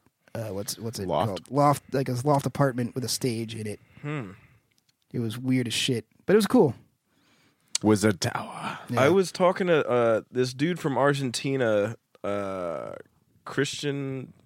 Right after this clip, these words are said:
Speaker 3: Demizi, or I think that's his name. Um, he came
Speaker 2: Yeah, it was
Speaker 3: from
Speaker 2: Christian's.
Speaker 3: Argent-, yeah, something like that. And he came from Argentina for the, for a week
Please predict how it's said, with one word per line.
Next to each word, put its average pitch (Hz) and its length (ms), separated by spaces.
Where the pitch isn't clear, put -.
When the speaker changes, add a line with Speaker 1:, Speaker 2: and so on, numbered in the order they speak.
Speaker 3:
Demizi, 151 1000
or - 260
I 117 120
think 156 200
that's 175 140
his 175 100
name. 175 320
Um, 117 540
he 139 160
came 165 380
Speaker 2:
Yeah, 123 100
it - 40
was 98 80
Speaker 3:
from 135 100
Speaker 2:
Christian's. 139 340
Speaker 3:
Argent-, - 160
yeah, 131 300
something 151 280
like 117 160
that. 110 240
And 113 160
he 123 80
came 151 240
from 143 180
Argentina 135 680
for 147 400
the, 127 260
for 135 220
a 120 60
week 135 500